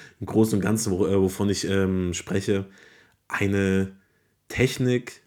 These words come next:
eine Schusstechnik sondergleichen, ähm, mit einer,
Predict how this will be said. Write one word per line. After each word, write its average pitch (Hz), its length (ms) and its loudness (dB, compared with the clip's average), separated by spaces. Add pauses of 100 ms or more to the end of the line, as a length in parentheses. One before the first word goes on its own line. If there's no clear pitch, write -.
eine 98 220 0
Schusstechnik 113 1000 2 (220)
sondergleichen, 101 1160 2 (400)
ähm, 92 640 0 (1080)
mit 101 200 -2
einer, 92 520 0